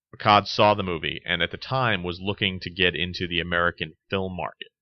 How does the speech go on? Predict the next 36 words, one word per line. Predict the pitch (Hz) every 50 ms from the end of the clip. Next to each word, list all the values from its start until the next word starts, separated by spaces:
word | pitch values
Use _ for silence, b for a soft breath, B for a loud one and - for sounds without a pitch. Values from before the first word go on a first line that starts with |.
| _ _ _
He | - 123 110
and | 101
Yablans | 95 92 92 92 98 90 85 -
talked | - - 98 95 92 92 - _ - -
and | - 95 92 90 87 87 92 - _ _ _ _
decided | 98 95 - - 110 107 110 104 104 98 92 - -
that | 104 98
there | - 117
was | 110 - -
something | - 143 135 127 127 110
more | 107 107 117 113 104
in | 90 85 85
this | 82 - -
young | 92 90 87 85 87 87
director, | 85 85 85 82 - - - 80
John | 78 - 80 73 76 80
Carpenter, | - - 71 65 - 76 73 - 52 58
and | 69 82 87
they | 85 87
went | 90 95 98 98
to | - 101 92
him | 92 95 90 92 - -
with | 98 90
a | -
project | - - 110 104 104 98 104 92 - -
idea | - 87 85 87 92 82 82 82 80 78
that | 107 107 98 -
they | 92 90
had | 87 - 92 87
in | 85 82 85
mind. | 85 82 82 80 80 80 - - _ -
He | 101
wanted | 92 95 104 110 113 113 104 - -
a | 90 90 87 87 85 85 85 82 - _ _ -
movie | 98 98 98 101 98 95 98 92 -
about | - - - 85 80 80 - -